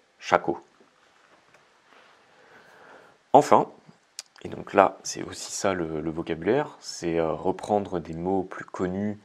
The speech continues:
mais sous une forme différente. Euh, par exemple, ici on a vibrement. Un vibrement, cette forme-là, on la voit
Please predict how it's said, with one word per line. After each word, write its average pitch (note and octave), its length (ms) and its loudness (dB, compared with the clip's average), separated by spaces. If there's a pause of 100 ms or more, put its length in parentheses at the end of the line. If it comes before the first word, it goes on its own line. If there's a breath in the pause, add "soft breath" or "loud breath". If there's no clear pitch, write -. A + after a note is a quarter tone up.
(460 loud breath)
mais E2 640 -14 (480)
sous B2+ 120 -6
une A2+ 140 -8
forme F2+ 480 -2
différente. F2 680 -8 (600 loud breath)
Euh, - 120 -8
par D#2+ 180 -2
exemple, G2+ 440 -6 (160)
ici - 340 -12
on D#2+ 140 -8
a D2+ 180 -10 (140)
vibrement. F2 760 -2 (600)
Un E2+ 140 -8
vibrement, F2+ 680 -4
cette - 200 -8
forme-là, F2 420 -2
on E2+ 160 -8
la - 140 -12
voit - 480 -10